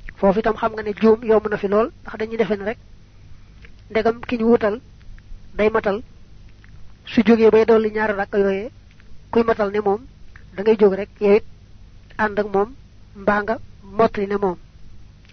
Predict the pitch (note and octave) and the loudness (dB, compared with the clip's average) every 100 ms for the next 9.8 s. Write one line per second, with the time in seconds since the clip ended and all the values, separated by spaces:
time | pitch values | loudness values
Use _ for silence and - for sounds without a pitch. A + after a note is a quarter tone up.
0 | - G3+ - - G3+ G#3+ - - - - | -8 -4 -2 -4 -6 -8 -10 -20 -20 -20
1 | - - - - - - - - G3+ G#3 | -20 -20 -20 -20 -20 -20 -18 -4 -2 2
2 | A3+ A3+ A#3+ G#3 G#3+ - - - - - | 2 2 0 0 -4 -10 -20 -20 -20 -20
3 | - - - F#3+ A3+ A#3 G#3+ - G#3+ G3+ | -20 -20 -2 4 4 4 -2 -4 -2 0
4 | G3 F#3+ F#3+ A3 B3+ - - - - - | -2 -2 -2 -2 -4 -10 -20 -20 -20 -20
5 | - - - - - - - - - F#3+ | -20 -20 -20 -20 -20 -20 -20 -18 -10 0
6 | G3+ G#3+ G#3 G3+ A3+ - - - - G#3 | 4 6 6 4 0 -4 -20 -20 -6 -4
7 | G#3 A3 G#3+ G#3 G3 A#3 C#4+ - - - | -2 -2 -2 -2 -4 -12 -14 -20 -20 -20
8 | - - - - - - - G#3 A3 G#3+ | -20 -20 -20 -20 -20 -10 0 0 2 2
9 | A3 A3+ G#3 A3 G#3+ G3 - | 2 0 -4 -2 0 -2 -6